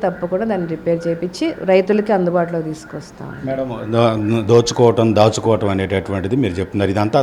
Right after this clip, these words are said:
Speaker 2: జగన్మోహన్ రెడ్డికి తెలిసే జరుగుతుందంటారా, తెలియకుండా జే-, చేసే పరిస్థితి అంటారా?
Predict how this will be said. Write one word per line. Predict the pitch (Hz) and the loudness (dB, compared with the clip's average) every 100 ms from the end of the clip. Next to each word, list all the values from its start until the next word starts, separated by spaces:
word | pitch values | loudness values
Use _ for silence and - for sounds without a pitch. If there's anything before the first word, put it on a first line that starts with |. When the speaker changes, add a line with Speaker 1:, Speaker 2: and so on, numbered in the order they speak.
| 113 | 0
Speaker 2:
జగన్మోహన్ | 98 101 139 139 135 | 0 2 2 4 4
రెడ్డికి | 127 120 | 4 2
తెలిసే | 120 - 120 131 | 2 2 2 2
జరుగుతుందంటారా, | 110 101 98 101 98 92 98 139 151 123 | 2 2 0 -2 -2 0 2 2 2 2
తెలియకుండా | 127 143 143 123 120 | 6 6 4 2 4
జే-, | 101 95 98 104 | 4 2 2 -2
చేసే | 95 101 | -2 -2
పరిస్థితి | 90 104 95 - 98 | -2 -2 -4 -4 -6
అంటారా? | 90 87 92 - - 175 | -6 -8 -12 -16 -14 -8